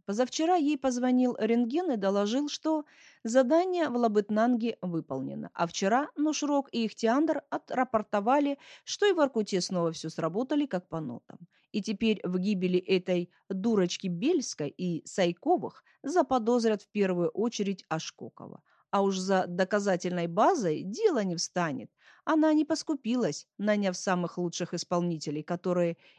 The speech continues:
инсценируют всё, что угодно. Так что убойная статья с отягчающими обстоятельствами Сергея уже ждёт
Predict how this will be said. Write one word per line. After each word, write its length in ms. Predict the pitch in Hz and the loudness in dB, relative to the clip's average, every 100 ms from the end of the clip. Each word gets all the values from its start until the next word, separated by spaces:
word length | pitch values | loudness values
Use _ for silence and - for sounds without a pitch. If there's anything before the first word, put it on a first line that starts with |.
| - | -4
инсценируют 800 | 226 - - 220 214 190 185 175 | -2 -2 0 2 4 4 2 2
всё, 240 | - 339 - | -6 -8 -6
что 280 | - 202 | -6 0
угодно. 600 | 185 175 160 156 151 - - | 0 0 -4 -6 -6 -12 -10
Так 180 | - 247 | -4 -2
что 340 | - - 220 - | -2 -2 -2 -2
убойная 680 | 226 202 208 226 202 196 190 | -6 -2 6 6 6 2 0
статья 540 | - 202 190 240 359 381 _ _ | -2 -4 -2 -2 -2 -4 _ _
с 140 | - 277 | -6 -4
отягчающими 840 | 269 262 - 277 254 240 - 240 | -2 -4 -2 2 2 2 2 0
обстоятельствами 1040 | 240 - 240 233 226 226 208 - 214 208 - | 0 0 2 4 2 0 -6 -2 -2 -2 -4
Сергея 640 | - 339 254 214 233 226 - | -6 -4 -2 0 2 2 0
уже 260 | 196 180 165 | -4 -2 -2
ждёт 360 | 160 185 190 | -2 -4 -4